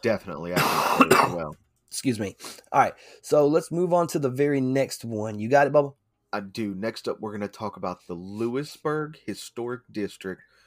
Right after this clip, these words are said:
Speaker 1: obviously in Lewisburg, West Virginia. So one thing that West Virginia seems to have in abundance is towns that are haunted as opposed to just single buildings. And one such town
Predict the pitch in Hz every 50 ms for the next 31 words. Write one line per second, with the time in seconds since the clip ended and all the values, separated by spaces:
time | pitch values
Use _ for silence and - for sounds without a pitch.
0 | _ _ _ _ _ _ - - 95 90 92 92 85 - - 98 98 95 95 87
1 | 85 87 80 90 87 90 85 - - 87 92 92 85 78 73 82 76 65 - -
2 | - 87 80 78 - 107 110 101 87 76 71 69 _ _ _ _ _ _ - -
3 | - - _ _ - - - 113 95 92 101 127 180 262 285 294 - 160 135 131
4 | 135 127 113 - - 101 113 117 117 - - 117 107 - 113 107 104 98 95 -
5 | - - 180 196 196 - - - 113 110 123 113 98 90 - - - 104 98 95
6 | 87 95 101 156 180 190 170 123 98 98 - - - - _ _ - - _ _
7 | _ - 113 110 95 - - - _ - - - - 202 214 208 175 117 90 85
8 | 87 90 90 - - - _ 98 98 104 95 90 92 90 87 - 101 95 90 -
9 | - 95 92 92 _ _ _ _ _ _ _ _ _ _ - 107 101 - 107 92
10 | - - 117 107 104 101 - - - 98 90 82 - _ _ - - 110 101 92
11 | - - - - 101 92 82 87 80 _ - 127 120 107 90 78 67 67 - -
12 | - _ _ _ _ _ _ _ _ _ - 98 92 87 87 85 92 104 117 127
13 | 127 123 - - 139 123 107 - - _ - - 131 117 104 95 90 87 82